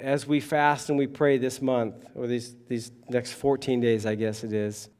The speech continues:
it's, it's a real big deal. I really believe it's a big deal to fast and pray and to ask God, "Would you do what you're gonna do in our community?"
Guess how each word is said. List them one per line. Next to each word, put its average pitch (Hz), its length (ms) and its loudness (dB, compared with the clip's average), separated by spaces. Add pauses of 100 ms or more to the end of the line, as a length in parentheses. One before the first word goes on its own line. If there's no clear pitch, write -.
(540)
it's, - 180 -8
it's 151 240 -4
a 170 80 0
real 156 220 4
big 143 200 -2
deal. 139 360 0 (540)
I 127 100 -4
really 139 200 6
believe 135 260 6
it's 127 120 0
a 131 60 -4
big 120 160 -2
deal 120 240 2
to 113 100 -6
fast 110 400 -2
and 110 80 -6
pray 107 380 -4 (680)
and 113 160 -6
to 101 100 -2
ask 113 340 -2
God, 107 360 -2
"Would 107 220 -10
you 120 340 -2
do 123 360 -2
what 113 120 -2
you're 113 300 -4 (460)
gonna 113 200 -2
do 117 300 0
in 110 100 0
our 104 100 -2
community?" 110 600 -2